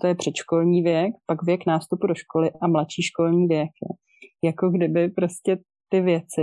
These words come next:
jako kdyby ta škola definovala, eh, nějak jako člověka. Že jako právě mi přijde hrozně vtipný, že vlastně to jsou jediný období,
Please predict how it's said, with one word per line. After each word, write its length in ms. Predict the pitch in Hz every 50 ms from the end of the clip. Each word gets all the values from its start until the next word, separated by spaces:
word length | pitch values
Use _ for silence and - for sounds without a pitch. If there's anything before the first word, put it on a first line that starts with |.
| 147 160 175
jako 140 | - -
kdyby 140 | 175 165 175
ta 80 | - 190
škola 380 | - - - - - 160 180
definovala, 880 | 196 185 180 175 - 180 170 170 170 165 170 170 165 165 165 180 190 - _ -
eh, 360 | 175 175 170 170 165 160 - - - - _ _
nějak 300 | 190 175 165 160 165 170 - -
jako 200 | 165 170 - 202
člověka. 540 | - - - 170 160 185 240 - - _ 147 135 - _ _ _ _ _ _ _ _ - - - _ _ _ -
Že 120 | 190 185 175 - -
jako 220 | 180 180 - 180
právě 320 | 175 180 185 175 175 180 185
mi 60 | 185
přijde 240 | 175 - - 180 190
hrozně 260 | 202 185 175 185 202 -
vtipný, 360 | - 185 175 - 165 151 156
že 80 | 160 151
vlastně 300 | 156 151 156 - - 160
to 80 | 160 - -
jsou 140 | - 165
jediný 340 | 165 156 165 165 170 170 165
období, 540 | 170 160 165 - 160 160 165 165 175 180